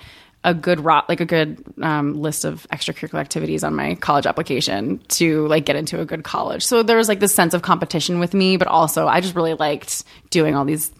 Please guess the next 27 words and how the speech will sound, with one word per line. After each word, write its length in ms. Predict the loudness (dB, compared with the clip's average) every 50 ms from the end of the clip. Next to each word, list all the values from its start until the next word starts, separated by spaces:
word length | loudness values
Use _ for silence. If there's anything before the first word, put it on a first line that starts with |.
| _ -16 -12
random 440 | -6 -2 -2 0 2 2 2 2 2
things, 580 | 2 0 0 0 0 -2 -2 -4 -4 -6 -6 -4
like 300 | -2 -2 -2 -2 -6 -10
chemistry 380 | 0 4 4 4 4 2 -2 -4
league 300 | -4 -4 -6 -8 -8 -10
competitions 520 | -8 -6 -6 -4 -4 -4 -4 -4 -4 -2 -2
where 80 | -2
you 160 | 0 -2 -2 -2
travel 260 | 0 0 2 2 0
to 80 | -2
schools 300 | -2 0 4 4 4 4
and 100 | 2 0
take 260 | 0 0 0 0 -2 -6
tests 280 | -4 -4 -4 -2 -2 -4
in 60 | -2
chemistry, 340 | -2 -2 -2 -2 -2 -2 -2
and 80 | 0
whoever 140 | 0 -2 -2
gets 180 | -2 -4 -4 -4
the 180 | -4 -4 -4 -6 -10 -18 -10 -4
highest 360 | -2 0 0 0 -2 -6 -8
score 440 | -6 -4 -2 -2 -2 -2 -2 -4 -6 -6
wins. 460 | -6 -6 -2 0 2 2 0 0 -4 -10
<laughs> 500 | -18 _ -10 -8 -8 -6 -6 -4 0 2
Like, 140 | 2 4 4
that's 180 | 2 2 2
a 80 | 2